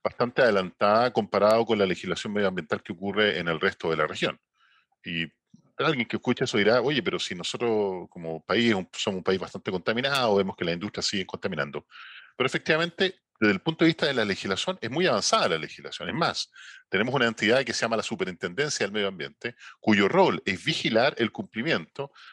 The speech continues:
de las condiciones medioambientales que se le imponen a todos los proyectos que de alguna manera tienen impacto en Chile. Pero resulta que esta entidad estatal financiada por el Estado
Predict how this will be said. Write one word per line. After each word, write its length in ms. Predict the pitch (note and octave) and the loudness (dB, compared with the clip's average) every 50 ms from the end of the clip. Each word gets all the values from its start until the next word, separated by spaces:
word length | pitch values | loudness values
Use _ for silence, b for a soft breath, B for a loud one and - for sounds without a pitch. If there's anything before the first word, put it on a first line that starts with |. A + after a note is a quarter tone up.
| B B _ | B B _
de 80 | G3 | 0
las 100 | - G3+ - | 0 2 2
condiciones 680 | - G#3 F#3+ E3 - - - E3 D3 C3+ B2+ C3+ C3+ _ _ b b b b b b b _ | -2 -2 0 0 0 2 2 2 2 2 -2 -2 -6 _ _ b b b b b b b _
medioambientales 800 | F#2+ F#2+ F#2+ F#2 F2 E2+ E2+ E2 F2 - E3+ E3 C#3+ A2+ G2+ | -2 0 2 2 2 0 -4 -6 -4 -4 -2 -2 -2 -4 -6
que 80 | - - | -6 -8
se 120 | - - | -8 -8
le 60 | E2+ F2 | -8 -10
imponen 380 | F2+ E2+ - A#2 C3+ C3+ A#2+ | -12 -6 -4 -4 -4 -2 -2
a 100 | G2+ G2 | -4 -2
todos 160 | - D#3+ F#3+ | 0 0 0
los 100 | F#3+ F3+ | 0 -2
proyectos 440 | - - D#3+ C#3+ E3 F3 - - D3+ | -2 -2 -2 -2 -2 -2 -2 -6 -6
que 100 | - C3+ | -2 0
de 60 | A2 | 0
alguna 240 | G#2+ A2 C3+ B2+ A#2+ | 0 0 -2 -2 -2
manera 240 | A#2 A#2 A#2 A2+ A2 | 0 0 0 -2 0
tienen 240 | - A#2 G#2 G#2 G2 | 0 0 -2 -2 -4
impacto 360 | F2+ - - F#2 - _ F2+ | -4 -4 -6 -6 -4 _ -16
en 60 | D#2+ _ | -16 _
Chile. 180 | - - - _ _ _ _ b b b b b b b | -16 -18 -18 _ _ _ _ b b b b b b b
Pero 120 | - - | 0 0
resulta 340 | B2 - - F#3+ F#3 - F3+ | 0 2 2 0 0 0 0
que 80 | D#3 D#3+ | 0 -2
esta 460 | D#3+ - - - - - - - _ _ _ _ _ _ _ _ _ | -2 0 0 0 0 0 -2 -10 _ _ _ _ _ _ _ _ _
entidad 680 | - F#2 D#2+ - - F2+ G#2 C3+ D3+ C3 G2 D#2+ - - | -10 -10 -10 -6 -2 2 4 6 6 6 4 2 -2 -8
estatal 640 | - - D2+ _ - E2+ - C3+ C#3 A#2 F#2+ D#2+ C#2+ - | -16 -16 -12 _ -8 -2 2 4 4 4 4 0 -4 -8
financiada 500 | - - D2+ D#2 D2 - - E3+ D#3 C3 | -12 -8 -8 -6 -4 -2 -2 0 0 0
por 120 | A2+ G2 | 0 0
el 60 | G2+ | -2
Estado 440 | A2+ - _ - D#2 D#2 F#2+ B2 | -4 -4 _ -2 -2 0 -2 -4